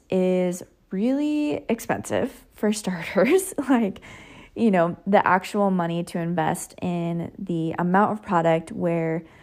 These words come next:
you know, you get price ba-, breaks potentially, where you get the pieces that you want, you get high quality apparel, all the above, it starts to get really expensive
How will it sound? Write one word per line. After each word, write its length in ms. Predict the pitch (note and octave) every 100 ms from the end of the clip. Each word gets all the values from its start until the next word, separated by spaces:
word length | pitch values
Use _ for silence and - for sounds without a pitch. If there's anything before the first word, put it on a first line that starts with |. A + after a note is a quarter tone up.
| - _
you 80 | G3
know, 200 | E3+ D#3
you 320 | E3 F3+ F3
get 400 | F3 E3 D#3 -
price 320 | - A#3 A#3+
ba-, 300 | - A3 G3+ -
breaks 440 | G#3+ G#3 G3 -
potentially, 520 | - G#3+ F3+ - F3
where 200 | E3+ E3+
you 180 | D#3+ D#3+
get 280 | F3 G3+ F#3+
the 100 | G3
pieces 380 | G3 F#3 E3+ E3+
that 180 | - -
you 180 | E3 -
want, 400 | A#3+ A3 G3+ G3
you 120 | F#3+
get 180 | - -
high 180 | G3
quality 440 | F#3+ - G3 D#3 -
apparel, 680 | - - B3+ G#3+ F#3+ F#3 - - - -
all 160 | - G3+
the 120 | G#3
above, 340 | G3 E3+ F3 G3+
it 160 | G#3+ G3+
starts 220 | G#3+ G#3+
to 60 | B3+
get 200 | C#4 C4+
really 360 | F#3+ F3 F3+ F#3
expensive 640 | F3 - E3 G3 G#3